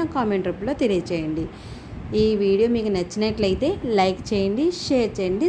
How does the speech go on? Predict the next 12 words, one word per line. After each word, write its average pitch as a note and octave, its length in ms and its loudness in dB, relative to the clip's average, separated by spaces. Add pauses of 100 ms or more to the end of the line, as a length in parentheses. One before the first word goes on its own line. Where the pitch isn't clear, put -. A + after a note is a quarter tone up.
సబ్స్క్రైబ్ B3+ 440 0
చేసుకోండి. F3 640 0 (520)
చూడండి G3 500 4 (380)
మా F3+ 180 0
అబ్బాయి F3+ 360 0 (880)
ఎంత F#3+ 160 2 (100)
బాగా F3+ 240 2
అలంకరించారో, G3 680 0 (380)
తనకి F3+ 300 0
చాలా F3 320 2
బాగా F#3+ 180 2
నచ్చిందని F#3 480 0